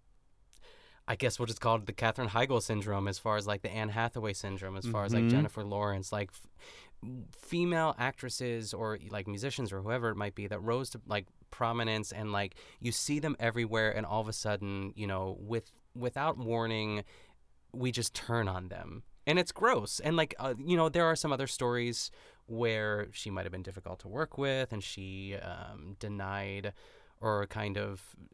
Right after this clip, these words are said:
Speaker 1: she was nominated for an Emmy for her work in Se-, we were, we talked about this last time. I feel it was season three, but then she said that, like, the material wasn't where it should be and declined the nomination. So there's that to contend with. But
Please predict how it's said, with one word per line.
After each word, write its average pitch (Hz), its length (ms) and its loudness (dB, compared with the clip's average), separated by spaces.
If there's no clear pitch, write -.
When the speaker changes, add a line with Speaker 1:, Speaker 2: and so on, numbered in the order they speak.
Speaker 1:
she - 160 -2
was 110 100 -2
nominated 143 420 2
for 131 120 -2
an 120 60 -2
Emmy 120 420 0
for 113 160 -8
her 110 120 -2
work 104 320 -2
in 101 140 -2
Se-, - 380 -8
we 117 160 -2
were, 113 140 -6
we 120 120 -4
talked 143 180 0
about 123 140 2
this 104 140 -2
last 104 260 4
time. 101 160 0
I 101 60 0
feel 131 240 -4
it 139 40 0
was 131 120 -4
season 123 340 -4
three, 120 380 -2
but 104 160 -4
then 101 160 -2
she 98 300 -6
said 95 320 -6
that, 87 120 -8
like, 92 160 -6
the - 80 -6
material 120 540 -4
wasn't 107 560 -2
where 113 180 4
it 107 80 0
should 113 260 -2
be 107 220 0
and 101 300 -2
declined 104 440 -4
the 110 60 -2
nomination. 101 640 -2
So 160 160 -2
there's 190 240 2
that 101 300 -6
to - 80 -10
contend 98 420 -4
with. 98 300 0
But 170 180 8